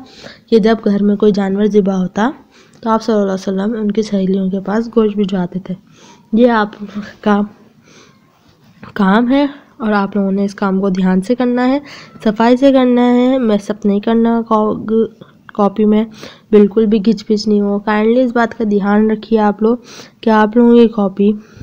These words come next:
neat and clean रहे, आप लोगों को अपना काम समझ में भी आए और आप लोगों को पता चले कि आपने कौन सा काम अपना कहाँ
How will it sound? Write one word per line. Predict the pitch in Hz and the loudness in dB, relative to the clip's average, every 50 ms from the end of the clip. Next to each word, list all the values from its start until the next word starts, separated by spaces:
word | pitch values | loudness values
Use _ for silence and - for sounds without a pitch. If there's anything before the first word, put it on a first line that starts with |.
| - - - - - - | -16 -16 -16 -14 -4 2
neat | 208 208 214 214 220 214 - 226 | 4 4 4 4 2 0 -2 0
and | 226 208 196 | 2 2 2
clean | 196 208 202 202 208 226 226 233 233 | 0 0 0 2 2 2 2 2 2
रहे, | 233 226 214 208 220 226 226 - - - - - - - - - - - _ _ 208 | 2 4 4 2 2 0 -2 -4 -14 -20 -20 -20 -20 -20 -20 -20 -20 -20 _ _ -2
आप | 202 208 208 214 | 0 0 0 0
लोगों | 226 214 214 | 0 0 0
को | 214 220 | 0 0
अपना | 214 220 214 214 208 | 0 0 0 0 0
काम | 208 214 226 226 | 2 2 0 2
समझ | 214 247 233 226 226 220 226 | 2 2 2 2 2 2 2
में | 226 220 214 | 2 4 4
भी | 214 214 208 | 4 2 2
आए | 208 214 220 | 2 2 0
और | 226 226 - - - - 220 | -2 -4 -8 -16 -12 -6 -2
आप | 208 202 202 202 | 0 0 0 2
लोगों | 214 208 208 | 2 2 2
को | 202 | 2
पता | 214 208 208 220 | 0 -2 -2 -2
चले | 214 220 220 214 214 214 | -2 -2 -2 0 0 -2
कि | 208 220 | -2 -4
आपने | 214 180 190 196 196 196 208 208 | -8 -8 -10 -8 -6 -6 -6 -4
कौन | 214 214 196 185 | -4 -4 -4 -4
सा | - - | -6 -8
काम | 185 - 190 196 202 202 | -8 -8 -6 -4 -4 -4
अपना | 185 196 190 202 208 | -4 -4 -4 -4 -4
कहाँ | 208 220 208 185 180 175 | -4 -4 -4 -2 -2 -4